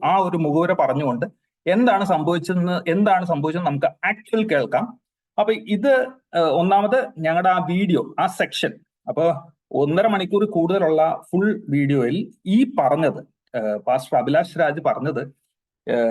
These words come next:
തുടക്കം അവസാനം ഇത് രണ്ടിലും, ആ, മറിയെ-, മറിയായിട്ട് വളരെ,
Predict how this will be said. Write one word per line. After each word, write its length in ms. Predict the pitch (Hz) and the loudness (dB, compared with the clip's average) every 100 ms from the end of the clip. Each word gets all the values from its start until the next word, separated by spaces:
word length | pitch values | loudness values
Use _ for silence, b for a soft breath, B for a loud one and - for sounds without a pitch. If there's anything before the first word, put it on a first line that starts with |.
| 110 110 104 107 - | 2 2 0 -4 -4
തുടക്കം 600 | 123 135 165 185 220 - - _ _ - | 0 0 0 -2 -2 -4 -20 _ _ -2
അവസാനം 600 | 139 156 160 113 - - _ _ - | 0 0 0 -2 -4 -14 _ _ -10
ഇത് 200 | 139 147 | -4 0
രണ്ടിലും, 760 | 185 143 160 202 214 - - - _ - | 0 0 -2 0 -2 -4 -10 -20 _ -4
ആ, 200 | 117 110 | 0 0
മറിയെ-, 760 | 107 120 139 156 170 180 175 151 | 0 0 0 0 0 0 -4 -4
മറിയായിട്ട് 520 | 143 151 160 160 - | -2 0 0 0 -2
വളരെ, 440 | 151 131 147 170 | 0 2 2 -2